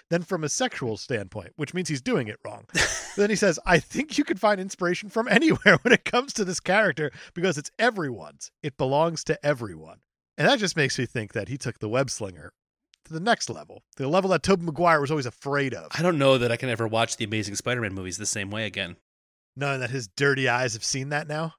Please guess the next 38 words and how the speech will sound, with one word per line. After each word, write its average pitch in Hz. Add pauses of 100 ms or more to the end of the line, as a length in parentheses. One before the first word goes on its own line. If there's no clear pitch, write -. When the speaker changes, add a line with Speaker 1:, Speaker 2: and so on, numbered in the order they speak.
Speaker 2:
Knowing 123
that 110
they 113
were 101 (100)
part 139
of 104
his 98
inspiration 113
for 95
his 87
character. 180 (120)
Speaker 1:
I 180
mean, 170
the 139
way 220
those 135
movies 143
got 139
received, 135
are 80
you 131
surprised? 151 (500)
Speaker 2:
<laughs> -
Speaker 1:
Tobey 220
Maguire, 196 (240)
who's 214
that? 147 (400)
Who 196
the 214
fuck? - (160)
Speaker 2:
<laughs> -
Speaker 1:
On 151
film. 147 (420)
Speaker 2:
Speaking 139
of 113
Garfield 110
porn 110
parodies, 98